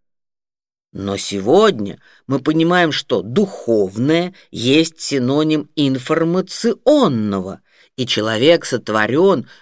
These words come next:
как считает Раби Акива, и я с ним согласен, по образу Адама Кадмона. То есть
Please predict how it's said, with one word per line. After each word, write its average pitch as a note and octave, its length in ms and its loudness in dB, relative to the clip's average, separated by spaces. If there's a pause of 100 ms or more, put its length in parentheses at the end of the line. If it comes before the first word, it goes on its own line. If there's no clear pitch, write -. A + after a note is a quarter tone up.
как A#2+ 160 -2
считает C3+ 540 2
Раби C3+ 320 2
Акива, C3 640 -2
и - 60 -4
я G#2 180 0
с - 80 -10
ним F#2+ 120 -6
согласен, A2+ 880 -2 (320)
по F#3 80 0
образу G3 840 2 (160)
Адама D#3+ 720 4
Кадмона. C#3+ 920 -2 (460)
То G3+ 120 4
есть G3 280 2